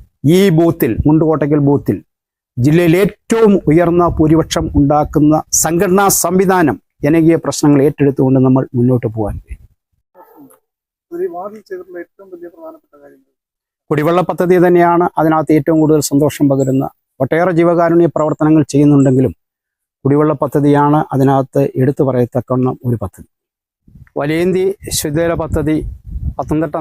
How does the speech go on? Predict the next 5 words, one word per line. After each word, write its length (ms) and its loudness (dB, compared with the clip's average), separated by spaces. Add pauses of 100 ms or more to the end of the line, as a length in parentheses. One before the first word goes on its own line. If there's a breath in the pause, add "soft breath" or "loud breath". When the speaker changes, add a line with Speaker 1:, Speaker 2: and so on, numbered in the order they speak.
Speaker 1:
നഗരസഭയുടെ 600 -4
ഒരു 100 -2 (120)
റണ്ണിങ് 360 -2
പ്രോജക്റ്റാണ്. 480 -10 (1200)
ഏതാണ്ട് 300 -4